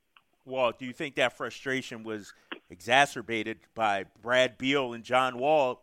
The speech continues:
pretty much having their way? I mean, well, we know all, all the emotions in that game,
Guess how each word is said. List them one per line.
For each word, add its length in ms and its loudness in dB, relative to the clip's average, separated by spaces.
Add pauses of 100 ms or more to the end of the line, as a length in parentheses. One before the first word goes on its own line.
pretty 180 -6
much 200 -2
having 300 2
their 180 0
way? 280 2
I 60 4
mean, 160 -6 (300)
well, 180 2
we 120 -8
know 340 2 (120)
all, 180 8
all 180 6
the 80 -4
emotions 560 -4
in 100 -8
that 200 -4
game, 360 -2